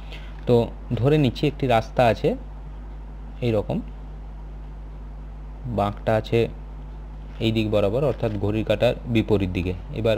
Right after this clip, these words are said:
কোনো অনুভূমিক, আহ, বাঁকের মুখে ঘোরার সময় একজন সাইকেল আরোহী তার বৃত্তাকার পথের কেন্দ্রের দিকে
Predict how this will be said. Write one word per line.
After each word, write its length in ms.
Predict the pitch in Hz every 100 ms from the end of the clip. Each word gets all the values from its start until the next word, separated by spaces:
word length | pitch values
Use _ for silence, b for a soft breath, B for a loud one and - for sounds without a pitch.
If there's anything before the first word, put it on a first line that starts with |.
| -
কোনো 300 | - 120 123 -
অনুভূমিক, 540 | 120 120 127 139 147 147
আহ, 960 | - - - - - - - 120 113
বাঁকের 400 | 113 113 117 151
মুখে 260 | 147 120 143
ঘোরার 340 | 113 120 127
সময় 300 | 127 143 139
একজন 280 | 135 127 127
সাইকেল 420 | - 117 113 123
আরোহী 240 | 123 127 156
তার 180 | 131
বৃত্তাকার 500 | 113 110 - 120 123 120
পথের 280 | 117 139 147
কেন্দ্রের 480 | - 113 113 120
দিকে 280 | 120 113 156